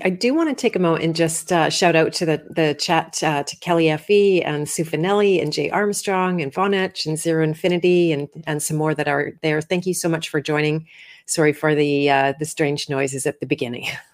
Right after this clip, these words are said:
<laughs> So what struggles do you feel like you had to overcome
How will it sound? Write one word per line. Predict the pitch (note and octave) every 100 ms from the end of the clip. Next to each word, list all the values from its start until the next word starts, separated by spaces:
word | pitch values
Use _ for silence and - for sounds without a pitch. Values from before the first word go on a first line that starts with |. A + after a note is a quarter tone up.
| _ -
<laughs> | A#3 - A#3 - - - - - - - - - - -
So | - C#4 C4 C4+ _ _ _ _ _ _ _ _ _ _ _ _ _ _ _ _ -
what | A3+ C4+ G4 - _ _ _ _ -
struggles | - - - G#3 G3 G3 E3
do | - E3+
you |
feel | D#3+ F3 D#3+
like | D3+ -
you | E3 D#3
had | D#3 D#3 D3+
to | - E3+ D#3 D#3 -
overcome | E3 D#3 D#3+ D#3+ D#3+ D3+ D3 D3